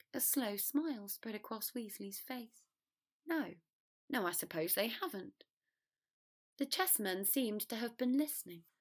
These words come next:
because at these words a knight, a bishop, a castle, and a pawn turned their backs on the white pieces and walked off the board, leaving four empty squares for them to take.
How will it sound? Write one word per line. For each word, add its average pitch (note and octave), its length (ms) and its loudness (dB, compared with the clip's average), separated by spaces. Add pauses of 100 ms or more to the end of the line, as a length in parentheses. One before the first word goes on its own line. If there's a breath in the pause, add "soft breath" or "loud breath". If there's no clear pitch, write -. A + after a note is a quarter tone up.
(120)
because C#4+ 240 2
at D4+ 180 6
these E4+ 280 6
words F3+ 500 0
a - 80 -2
knight, C4+ 480 -2 (140)
a D4 80 0
bishop, A3+ 600 -2
a - 80 -10
castle, B3 640 -2
and B3 160 -2
a C#4 40 -6
pawn E3+ 480 -8 (460 loud breath)
turned C4 340 2
their C4 200 2
backs - 460 0
on F#3+ 160 -6
the F#3+ 80 -4
white G3 340 -6
pieces F#3+ 520 -10 (400 loud breath)
and A3+ 160 0
walked A#3+ 300 2
off A#3 240 -4
the A3 60 -4
board, G#3 360 2
leaving A#3 380 0
four A3+ 400 -4
empty A3 340 -6
squares B3+ 480 -2
for G#3+ 180 -6
them G#3 280 -6
to - 140 -14
take. G3+ 460 -14